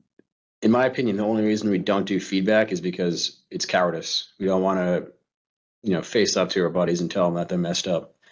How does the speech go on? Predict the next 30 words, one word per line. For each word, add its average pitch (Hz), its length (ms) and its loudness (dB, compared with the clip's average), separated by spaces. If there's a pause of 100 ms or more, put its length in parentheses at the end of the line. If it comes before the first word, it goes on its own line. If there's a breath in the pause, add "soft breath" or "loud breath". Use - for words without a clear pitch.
(420 soft breath)
And 101 80 4
that 101 160 2
does 107 140 2
a - 20 -4
disservice 95 440 2
to 98 80 2
them 101 180 2
and 98 100 2
ourselves. 82 540 0
And 78 160 -10 (800)
what 117 80 4
do 107 40 6
you 107 60 6
guys 104 120 2
think 107 120 0
about 85 140 0
that? 80 200 0
Like, 67 280 -10
is 90 120 -8
there 92 140 2
any 107 200 4
other 92 160 4
reason 95 280 2
to 87 60 2
not 87 280 0
do 87 140 -6
feedback 85 500 -2
other 85 180 -6
than 73 140 -12
cowardice? 76 540 -6